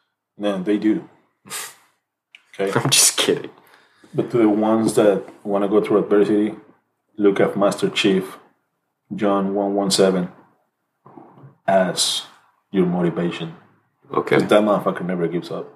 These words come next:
Speaker 2: Is he, like, your main guy in Halo?
Speaker 1: That's the main guy, Master Chief.
Speaker 2: Okay.
Speaker 1: John, John, John one one seven.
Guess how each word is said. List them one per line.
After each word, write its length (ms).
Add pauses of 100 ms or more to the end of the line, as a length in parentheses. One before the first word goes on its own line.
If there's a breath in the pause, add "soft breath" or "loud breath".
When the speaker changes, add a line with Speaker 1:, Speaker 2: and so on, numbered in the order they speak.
(880)
Speaker 2:
Is 140
he, 120
like, 160
your 100
main 240
guy 200
in 80
Halo? 300
Speaker 1:
That's 120
the 100
main 260
guy, 180
Master 360
Chief. 400 (240)
Speaker 2:
Okay. 360
Speaker 1:
John, 260
John, 320 (140)
John 360
one 260
one 140
seven. 360